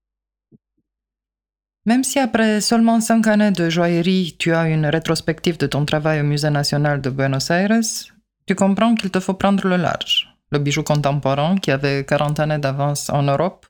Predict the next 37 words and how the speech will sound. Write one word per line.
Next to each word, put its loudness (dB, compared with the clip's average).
n'était 2
pas 0
bien 0
saisi 0
en 2
Argentine. -2
Alors 0
tu -4
pars 0
à 0
Londres, 0
à 0
Berlin, 0
tu 0
vis 0
une 0
année 2
à 0
Copenhague, -2
puis 0
tu -6
t'installes 0
à -2
Paris. -4
Mais 4
avant 2
de 2
parler 2
de 0
Paris, 2
j'aimerais 2
savoir 0
qu'est-ce -2
que -2
l'Europe 0
t'a 2
apporté -2